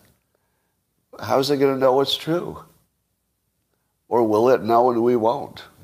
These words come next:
Or what if it finds out none of it's true, which would be closer to the truth for political stuff?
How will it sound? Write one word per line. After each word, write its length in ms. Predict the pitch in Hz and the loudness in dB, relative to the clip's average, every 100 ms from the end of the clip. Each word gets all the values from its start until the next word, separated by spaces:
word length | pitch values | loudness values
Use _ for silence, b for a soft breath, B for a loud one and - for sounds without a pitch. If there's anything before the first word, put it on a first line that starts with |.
| _ _ _ _ _ | _ _ _ _ _
Or 140 | - 110 | -2 0
what 160 | 98 | 0
if 140 | 123 127 | -2 -2
it 80 | 117 | -2
finds 320 | 127 127 123 | 0 0 2
out 180 | 127 127 | 0 0
none 220 | 104 147 | -2 -2
of 100 | 156 | -2
it's 160 | 98 | -8
true, 280 | - - 55 - _ _ | -8 -12 -14 -18 _ _
which 240 | - - | -18 -14
would 140 | 87 - | -12 -10
be 140 | 76 | -12
closer 460 | - - 78 90 85 | -14 -10 -8 -8 -10
to 60 | |
the 140 | 73 78 | -10 -12
truth 380 | - 92 82 - b b | -8 -8 -10 -18 b b
for 140 | - | -10
political 460 | 135 113 104 78 - | -8 -6 -6 -6 -12
stuff? 260 | - - | -14 -14